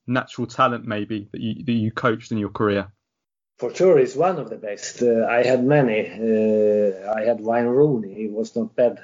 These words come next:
Speaker 2: neither. <laughs> But, you
Speaker 1: <laughs>
Speaker 2: know,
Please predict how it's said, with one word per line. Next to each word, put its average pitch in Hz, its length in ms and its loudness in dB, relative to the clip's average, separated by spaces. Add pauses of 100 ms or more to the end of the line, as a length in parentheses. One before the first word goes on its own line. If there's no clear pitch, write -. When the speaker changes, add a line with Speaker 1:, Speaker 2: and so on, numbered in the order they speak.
Speaker 2:
neither. 117 420 -2 (300)
<laughs> - 320 -12 (480)
But, 160 420 2
you 170 160 2
Speaker 1:
<laughs> 160 80 -4
Speaker 2:
know, 123 180 0